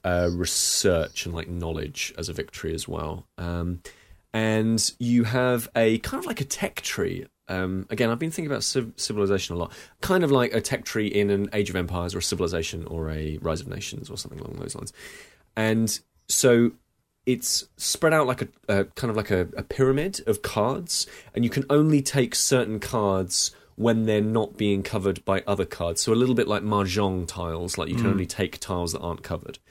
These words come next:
Speaker 1: Uh, well, in this, you can only take technologies and, um, assets for your, for your kingdom, I suppose, um, when they're not covered up. And what you're doing is you're building up a kingdom.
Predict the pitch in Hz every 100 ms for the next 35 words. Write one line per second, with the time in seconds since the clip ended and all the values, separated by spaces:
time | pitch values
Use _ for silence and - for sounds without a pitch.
0 | - - - - - 95 90 92 90 92
1 | 85 - 95 87 85 - 85 - _ -
2 | - 92 87 85 80 85 82 80 - 87
3 | 82 82 80 80 - - _ _ 85 80
4 | 82 85 - - - 104 - - 82 -
5 | - - 92 90 87 85 82 80 82 _
6 | _ - 90 76 131 117 92 78 78 -
7 | 92 - - - - - _ - 85 85
8 | 82 80 - - 82 82 80 - 85 82
9 | - - - 160 196 165 147 117 104 104
10 | 131 120 110 107 98 - - _ _ _
11 | _ _ _ _ _ _ _ - - -
12 | 123 117 90 80 82